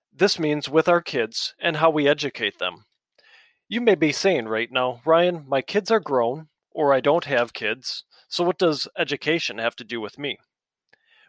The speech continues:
Well, do you pay taxes? Does what happens in those schools in your community impact your life eventually? Will your kids grow up one day and become future politicians?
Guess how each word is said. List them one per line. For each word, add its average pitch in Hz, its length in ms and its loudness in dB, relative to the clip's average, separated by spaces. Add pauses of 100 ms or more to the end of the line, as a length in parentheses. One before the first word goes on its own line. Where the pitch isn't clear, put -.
Well, 143 200 0
do 139 160 -6
you 131 80 -6
pay 131 240 -2
taxes? 139 720 -2 (800)
Does 170 180 2
what 208 160 4
happens 185 580 2
in 214 240 -4
those 160 220 2
schools 135 460 -2
in 131 100 -4
your 127 140 -2
community 131 680 -6
impact 170 480 -2
your 175 100 0
life 160 280 4
eventually? 127 600 -4 (880)
Will 143 160 2
your 143 140 2
kids 170 320 -2
grow 143 300 4
up 156 180 2
one 143 160 0
day 147 180 4
and 156 120 2
become 147 340 0
future 160 400 -6
politicians? 147 960 0